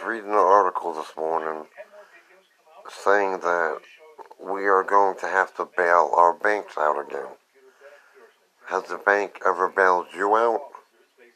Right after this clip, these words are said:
We should not give them a penny. They don't help people. They charge thirty-five dollars for overdraft fees, eleven dollars for maintenance fees. They got themselves into this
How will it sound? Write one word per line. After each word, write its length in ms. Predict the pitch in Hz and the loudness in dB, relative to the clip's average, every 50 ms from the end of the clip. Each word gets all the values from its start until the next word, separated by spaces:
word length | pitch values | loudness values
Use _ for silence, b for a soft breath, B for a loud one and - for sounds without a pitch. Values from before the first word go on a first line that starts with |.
| _ _ _ _ - 139 - _ _ _ - - _ _ _ _ _ 202 _ _ _ _ - - - - - - - - - - 76 76 | _ _ _ _ -20 -20 -20 _ _ _ -20 -20 _ _ _ _ _ -20 _ _ _ _ -20 -20 -20 -20 -20 -20 -20 -20 -20 -18 -12 -10
We 160 | 85 92 98 | -8 -8 -8
should 240 | 95 - - 87 90 | -8 -10 -12 -10 -4
not 300 | 95 95 92 92 90 - | -2 0 0 0 0 -2
give 220 | - 95 101 87 85 | -4 -6 -4 -4 -2
them 260 | 92 95 90 90 85 | -2 -2 -2 -2 -4
a 40 | 80 | -6
penny. 440 | - - 101 98 85 78 73 71 - _ _ _ _ _ _ _ b b b b b b b b b b - - _ _ _ _ _ _ - - _ - - | -4 -2 -2 -2 -2 -4 -8 -10 -14 _ _ _ _ _ _ _ b b b b b b b b b b -20 -20 _ _ _ _ _ _ -20 -20 _ -10 -2
They 80 | 90 98 | 0 0
don't 260 | 101 104 104 98 85 | 2 2 0 0 0
help 300 | 82 90 85 78 - - | 2 0 0 0 -4 -12
people. 480 | - 82 85 - - 87 92 90 85 85 | -16 -16 -14 -10 -6 -6 -6 -4 -4 -4
They 80 | 80 | -6
charge 460 | 73 - - 87 85 82 80 78 73 - - - - _ _ _ - | -6 -6 -4 -2 0 0 0 0 -4 -8 -16 -20 -20 _ _ _ -2
thirty-five 400 | - 90 87 78 78 - - 90 | 0 0 0 0 -2 0 0 4
dollars 340 | 87 87 87 82 78 78 - | 4 6 6 6 4 2 -2
for 180 | - - - - | -6 -12 -6 0
overdraft 680 | 82 98 95 82 95 - 90 92 90 85 80 - - - | 0 0 0 0 -4 -4 -2 0 0 0 -2 -6 -12 -16
fees, 440 | 104 101 101 98 95 98 95 90 - - - _ _ B B B B B B B B B B B B B _ - - - | -14 -14 -12 -14 -14 -16 -18 -18 -20 -20 -20 _ _ B B B B B B B B B B B B B _ -16 -6 -6
eleven 460 | 80 85 85 92 92 90 90 95 95 | -4 -2 0 0 0 0 -4 -4 -2
dollars 380 | 92 92 90 92 90 87 82 - | 0 2 2 4 2 2 0 -4
for 140 | - 85 80 | -6 -8 -6
maintenance 500 | 82 90 101 107 92 98 107 104 101 - | -4 -2 -4 -4 -4 -6 -6 -8 -8 -10
fees. 500 | - - 107 107 107 107 107 110 107 104 - - - _ _ _ _ _ b b b b b b b b b b b b _ _ _ _ _ - | -12 -14 -12 -12 -10 -12 -12 -14 -14 -16 -20 -20 -20 _ _ _ _ _ b b b b b b b b b b b b _ _ _ _ _ -6
They 120 | 90 92 | -6 -4
got 260 | 82 92 101 95 - | -2 -2 -2 -2 -2
themselves 480 | - 98 95 - - 98 92 85 - - 78 | -6 -10 -8 -6 -4 -4 -4 -4 -4 -6 -6
into 260 | 107 113 113 - 113 | -6 -6 -6 -8 -6
this 200 | 107 104 98 - | -6 -6 -6 -8